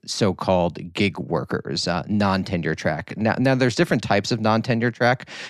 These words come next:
jobs. Um, Glenn, you're very familiar, but for people who might not be, there's something called a lectureship, which is basically a contract position, usually protected by, you know, you, you have a one-year contract or a three or a five-year contract. Sometimes those positions come with benefits, and, um,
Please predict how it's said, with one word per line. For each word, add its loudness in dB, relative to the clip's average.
jobs. 4
Um, 2
Glenn, 0
you're 2
very 2
familiar, 2
but -2
for -2
people 0
who -2
might 2
not 2
be, 4
there's 0
something 0
called 2
a 2
lectureship, -2
which -6
is -4
basically -2
a 0
contract 0
position, -2
usually -2
protected -4
by, 4
you 0
know, 2
you, -2
you -4
have 0
a 0
one-year 2
contract 0
or -2
a -2
three -2
or 2
a -2
five-year 2
contract. -2
Sometimes 0
those 0
positions -4
come -4
with -4
benefits, 2
and, -4
um, -2